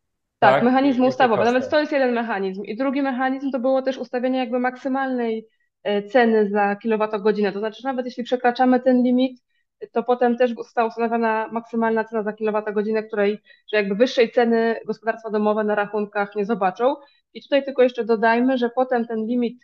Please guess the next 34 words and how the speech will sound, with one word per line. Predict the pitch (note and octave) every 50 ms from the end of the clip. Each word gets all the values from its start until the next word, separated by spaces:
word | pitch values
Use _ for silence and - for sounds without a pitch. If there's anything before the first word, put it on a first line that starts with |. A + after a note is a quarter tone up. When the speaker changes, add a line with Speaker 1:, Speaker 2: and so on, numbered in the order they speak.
| _ _ _ _ _ _ _ _
Speaker 1:
dwa | A#3 A#3+
tysiące | A#3 A#3+ - B3 A3+ A3+ A3
kilowatogodzin, | G#3+ - G#3 G#3+ G3+ G#3 G3+ G3+ G3+ G3 F#3+ G3 F#3 F3 F3+ F3+ F3 F3
który | - A3+ A3 G3+
był | A3 A3+
o | G#3+ A3
tyle | - C4 B3 A#3+ G#3+
dobry, | A3 A#3 A3+ G3+ G#3+ G#3+ G3
że | G#3 G#3
trochę | - A#3 - A3+
mobilizował | A3 A3 G#3+ G#3 A#3 A3 A3+ G3+ A#3 B3 B3 A3+ G#3+ G#3
ludzi | G#3+ A3 G#3 G#3+
do | F#3+ G#3+ -
oszczędzania | G#3 - - A3 A3 G#3+ A#3 A3+ A3 G#3+ -
energii, | G#3 G#3 G#3 G3+ G3+ G3 A#3 C4+ C#4 - _ _ _ _ _ _ _ _
został | A3+ A3+ - A#3+ A3+ A#3 -
podwyższony | - - - B3 A3+ B3 B3+ B3+ C4 - - B3 A#3 A3 G#3+
do | G3+ A3
trzech | G#3+ G#3+ - C#4 C#4 C4+
tysięcy | - G#3+ - A3+ G#3 G3 G#3 G3
kilowatogodzin, | G3+ G3 G#3 G3 G3+ G3 G3 G3 F#3+ G3 F#3+ F3+ G3 A3+ A#3+ C4+ C4+ _ _ _ _ _ _ _ _ _
e, | - - A3+ A3+ A3 A3 G#3+ A3
co | - B3+ C4
już, | C4+ C4
powiedzmy, | C4 B3+ A#3+ B3 B3+ B3+ - A#3+ B3 B3
ten | B3 B3 A#3 A#3
efekt | - B3+ C4 C4+ B3+ B3+ _
takiej | A#3+ A#3+ - B3 A#3 A#3 A3+ A3+ A3+
mobilizacji | A#3 A#3+ A3 C4 A#3 A#3+ G#3+ B3+ B3+ B3+ - - A#3+
do | A3+ A#3
oszczędzania | A3+ G#3 - A#3+ A3+ A#3 A#3 A#3 A#3 A#3
energii | A#3 A#3 A#3 A#3 A3 A#3+ A#3 A3+ A3+ A3+
został | A3 G#3+ - A#3 A3
zlikwidowany. | G#3+ G#3+ A3 A3 - A#3+ A3 A3 G#3+ G3 F3+ F3+ F3+ F3+